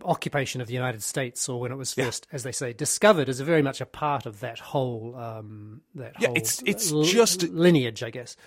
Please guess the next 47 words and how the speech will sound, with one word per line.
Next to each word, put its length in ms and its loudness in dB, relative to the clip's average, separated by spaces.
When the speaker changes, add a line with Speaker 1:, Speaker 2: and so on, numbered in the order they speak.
Speaker 2:
Absolutely. 680 0
It's 140 -6
not 280 2
that 200 -2
long, 380 0
you 80 -2
know, 100 0
it's, 180 -8
it's 160 -10
not 200 -4
quite 320 -6
in 200 -6
living 300 -4
memory, 360 -10
but 120 -10
it's 160 -10
like, 160 -10
you 140 -8
know, 120 -12
h-, 180 -20
just 240 -10
a 40 -8
hundred 340 -8
plus 320 -6
years 260 -6
after 480 -8
that 460 -4
the 120 -6
Puritans, 760 0
because 280 -8
they 120 -2
were 180 -2
so 540 4
devout, 640 -4
couldn't 380 -4
find 300 -4
a 60 0
home 280 -2
in 140 -8
the, 300 -6
uh, 20 -4
you 140 -8
know, 100 -8
the, 200 -10
the 100 -6
Speaker 1:
Yep. 100 -6
Speaker 2:
deeply 520 -8